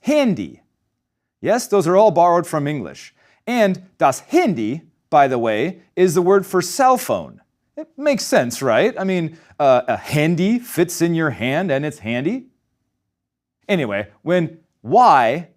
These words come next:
comes in the middle of a word in German, it's actually pronounced like the U umlaut that we learned in the last lesson. Der Mythos, typisch, die Pyramide.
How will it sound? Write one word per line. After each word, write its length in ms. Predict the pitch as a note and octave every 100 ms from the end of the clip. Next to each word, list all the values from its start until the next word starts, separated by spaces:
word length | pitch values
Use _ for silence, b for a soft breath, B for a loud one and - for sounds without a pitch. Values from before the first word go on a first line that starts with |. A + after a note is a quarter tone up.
| _
comes 300 | - F#3 D3
in 80 | D3
the 80 |
middle 380 | C3 F3 E4+ D#4+
of 80 | F3
a 60 | C3+
word 240 | A#2+ A2+
in 100 | G2+
German, 480 | F#2+ F#2+ F#2 G#2+ D3+ _ _
it's 140 | -
actually 260 | C#4 C4 G3+
pronounced 500 | F#3 D3+ C3 D#3 -
like 220 | C#3 -
the 180 | C3 - _ -
U 420 | C#4 C#4 C4+ C4+
umlaut 680 | F#3+ F3 D3+ A#2+ A#2 F#3 - _
that 180 | D3+ D#3
we 140 | D#3
learned 340 | D3+ C#3 C3+ D3
in 80 | D#3
the 80 |
last 360 | F#3+ B3+ C4+ -
lesson. 480 | A#2 E2+ - C#2 G#1 _ _ _ _ _ _ -
Der 200 | B2+ C3
Mythos, 800 | G3 C#4 - G#2+ D2+ - - - _ _ _ _ _
typisch, 720 | - C4 B3+ G2 D#2+ - - _ _ _ _ _ _ _ _
die 200 | C3+ C#3+
Pyramide. 1080 | C#3 - B2 B2 C#3+ D3+ G3 A3 E3+ F#2